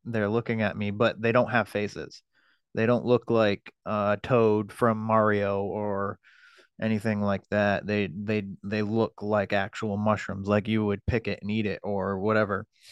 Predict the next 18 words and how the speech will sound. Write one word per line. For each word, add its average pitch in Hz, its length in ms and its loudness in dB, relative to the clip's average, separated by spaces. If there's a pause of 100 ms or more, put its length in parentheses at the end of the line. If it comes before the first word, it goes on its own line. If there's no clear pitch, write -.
(340)
whatever 113 300 0
you 107 160 -4
<laughs> - 160 -12
do 143 120 -2
with 113 200 0
mushrooms. 107 680 -2 (100)
Um, 101 540 0 (1160)
and 104 680 -2 (160)
I 113 100 -4
get 123 200 0
a 113 60 0
tap 127 360 -8
on 110 80 -4
the 110 80 -2
back 110 260 2
of 107 60 0
my 101 100 -4
head 101 500 -2